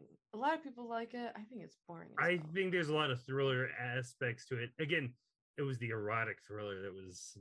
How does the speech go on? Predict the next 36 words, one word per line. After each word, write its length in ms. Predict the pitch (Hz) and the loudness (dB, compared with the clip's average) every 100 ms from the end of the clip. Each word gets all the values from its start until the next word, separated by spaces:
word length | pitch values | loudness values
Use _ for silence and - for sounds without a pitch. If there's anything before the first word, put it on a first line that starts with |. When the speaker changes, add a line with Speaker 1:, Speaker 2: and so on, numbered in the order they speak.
| 90 | -4
Speaker 2:
different 340 | 127 120 110 95 | -2 0 -2 -2
and 80 | 90 | -4
Speaker 1:
That's 140 | 90 | -4
Speaker 2:
new. 160 | 110 110 | -2 0
Speaker 1:
right. 460 | 180 175 170 165 - - - | 0 -2 -4 -6 -12 -18 -18
Speaker 2:
Total 460 | - 190 202 214 147 | 2 4 6 6 6
Recall, 680 | 135 151 175 220 247 294 - _ _ _ _ _ _ | 6 4 4 4 4 2 -6 _ _ _ _ _ _
that's 180 | 113 123 | -10 -2
a, 140 | 131 | -2
the 100 | 123 | -2
classic 540 | 123 135 135 131 147 131 | -4 0 2 2 0 -4
sci-fi 720 | - 139 131 143 135 131 127 127 | -2 0 0 2 4 4 2 -4
Schwarzenegger 580 | 143 135 139 135 131 135 | -6 -4 -2 0 2 2
movie, 460 | 135 139 135 135 123 _ _ - | 2 2 0 -2 -4 _ _ -2
and 320 | 170 175 170 139 - _ _ _ _ 165 | 2 4 2 -4 -14 _ _ _ _ 0
a 60 | |
movie 240 | 180 196 185 | 4 4 2
we 180 | 180 180 | 0 0
may, 400 | 165 170 170 - _ _ - - - - | 2 0 0 -4 _ _ -20 -20 -16 -2
may 220 | 185 208 | 0 2
do 180 | 160 147 | 2 2
in 80 | 135 | 2
the 80 | |
future, 540 | 123 127 123 135 120 - _ _ _ _ _ _ _ | 0 -2 -2 0 0 -2 _ _ _ _ _ _ _
Hollow 300 | 160 139 117 | -2 0 0
Man. 300 | 107 95 95 - _ _ _ _ - | -2 -6 -8 -14 _ _ _ _ 0
Speaker 1:
I 80 | 370 | 4
don't 120 | 427 | 6
know. 100 | 359 | 6
I 120 | 254 302 | 6 2
just 240 | 339 - - | -2 -6 -2
think 160 | 302 | 0
it's 160 | 294 - | 0 -2
weird 300 | 233 240 226 | 0 0 0
that, 140 | 214 | 0
like, 200 | 196 202 | 0 0